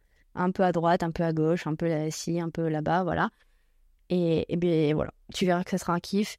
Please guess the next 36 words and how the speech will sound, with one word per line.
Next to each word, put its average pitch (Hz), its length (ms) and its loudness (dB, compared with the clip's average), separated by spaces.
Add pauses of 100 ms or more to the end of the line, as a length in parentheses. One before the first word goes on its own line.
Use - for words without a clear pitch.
et 170 240 2
t'auras 175 240 0
plus - 160 -2
du 196 140 0
tout 208 160 -2
ce 196 100 -4
truc-là 196 540 0
de 180 180 -2
dire, 190 340 -2
euh, « 170 120 0 (920)
Là, 180 140 -2
je - 60 -10
peux 190 140 -2
plus, 185 400 0
euh, 156 100 -6
les 180 200 -2
gens, 185 120 -2
ils 190 60 -2
me 185 40 -2
saoulent. » - 260 -2 (140)
Après, 202 340 4 (120)
on 185 100 2
l'a 190 100 4
tous, - 380 -4 (140)
même 190 140 2
les 185 140 2
gens 190 120 2
les 175 100 0
plus 190 120 -6
sociables 190 440 0
sur 175 160 -4
Terre, 196 260 0
on 170 140 -2
a 160 80 -2
besoin 185 240 2
de, 160 320 0